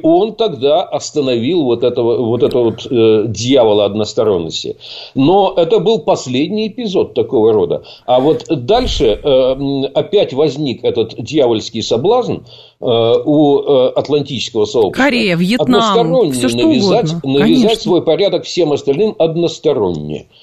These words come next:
Speaker 1: И вот там ключевой был эпизод, часто его вспоминают,
Speaker 2: Мгм.
Speaker 1: э, Мюнхен, две тысячи седьмой год, э, и речь президента России, где, э, вот он, э, призывал на этом пути остановиться, э,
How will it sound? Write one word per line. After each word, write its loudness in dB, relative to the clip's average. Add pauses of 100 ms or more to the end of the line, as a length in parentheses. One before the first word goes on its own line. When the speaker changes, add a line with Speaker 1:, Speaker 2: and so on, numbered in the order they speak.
(180)
Speaker 1:
И 0
вот 2
там 2
ключевой 2
был 0
эпизод, -2
часто 0
его 2
вспоминают, 0
Speaker 2:
Мгм. -2
Speaker 1:
э, 4
Мюнхен, 0
две -2
тысячи -2
седьмой 0 (180)
год, 2 (300)
э, 2
и 0
речь 0
президента 0
России, 0
где, 2
э, 2
вот 0
он, 0
э, 0 (320)
призывал 2
на 2
этом 0
пути -6
остановиться, -4 (120)
э, -2